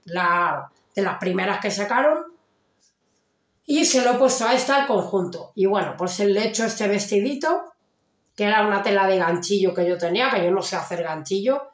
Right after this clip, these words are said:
es una tela de ganchillo, y le he hecho el bolsito y le he puesto a esta el conjuntito. Deciros que, que aquí le he puesto alfileres en la Pamela porque si no se le cae. Y como yo la tengo en estantería, no quiero que se la caiga.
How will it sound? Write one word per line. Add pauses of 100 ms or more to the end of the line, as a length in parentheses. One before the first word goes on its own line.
(220)
es
una
tela
de
ganchillo, (580)
y
le
he
hecho
el
bolsito
y
le
he
puesto
a
esta
el
conjuntito. (720)
Deciros
que, (300)
que
aquí
le
he
puesto
alfileres
en
la
Pamela
porque
si
no
se
le
cae. (580)
Y
como
yo
la
tengo
en
estantería,
no
quiero
que
se
la
caiga.